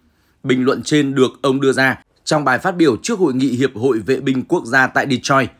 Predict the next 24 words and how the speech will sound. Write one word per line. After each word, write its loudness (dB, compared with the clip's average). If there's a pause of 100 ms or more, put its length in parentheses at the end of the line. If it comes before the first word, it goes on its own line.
(440)
Ông 2
Trump -2
cũng -2
đã 4
cam 0
kết 0 (260)
xây 4
dựng 0
một 4
hệ 0
thống -2
lá 2
chắn -2
tên 0
lửa 2
kiểu 0
vòm -2
sắt -8
của 2
Israel 0 (340)
có 2
thể -2
đánh -4
chặn -2